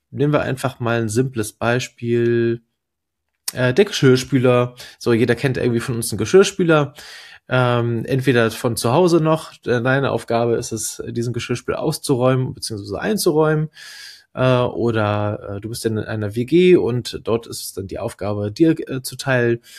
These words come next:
oder du bist in einer Partnerschaft und es geht um den Geschirrspüler und, äh, dass er gegebenenfalls nicht richtig eingeordnet ist oder nicht richtig einsortiert wurde, dass jemand anderes etwas da reingeworfen hat, irgendwas zumindest, was auf jeden Fall für ordentlich Streit sorgt.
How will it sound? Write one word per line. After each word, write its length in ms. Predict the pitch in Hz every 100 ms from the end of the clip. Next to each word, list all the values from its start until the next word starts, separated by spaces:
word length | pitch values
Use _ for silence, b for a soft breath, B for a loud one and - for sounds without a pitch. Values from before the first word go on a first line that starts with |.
| B B -
oder 460 | 131 123 123 113
du 100 | 120
bist 160 | 127 -
in 140 | 196
einer 160 | 220 240
Partnerschaft 640 | 247 254 165 131 117 -
und 400 | 120 117 110 -
es 220 | 113 -
geht 160 | 127 123
um 100 | 107
den 240 | 95 107
Geschirrspüler 760 | 104 113 - 110 - 113 107 98
und, 300 | 107 104 -
äh, 140 | 110
dass 160 | 110 117
er 80 | 113
gegebenenfalls 460 | 147 151 147 135
nicht 160 | 143 170
richtig 320 | 180 180 -
eingeordnet 720 | 101 123 120 107 104 - 104
ist 240 | - 110 -
oder 300 | 113 110 110 B B B _
nicht 160 | - 147
richtig 240 | - -
einsortiert 560 | 147 131 131 - 127 113
wurde, 320 | 127 123 120
dass 160 | 135
jemand 220 | 160 147 135
anderes 580 | 156 151 131 131 - B B B
etwas 260 | - 165 -
da 80 | 151
reingeworfen 640 | 117 147 131 127 127 127
hat, 200 | 123 -
irgendwas 800 | 147 165 240 233 190 156 151 -
zumindest, 560 | - - 139 143 - B B _
was 200 | 127 127
auf 180 | - 123
jeden 120 | 143
Fall 180 | - 135
für 300 | 131 131 -
ordentlich 560 | 135 196 185 - 165 -
Streit 440 | - 120 147 -
sorgt. 600 | - 78 78 127 131 -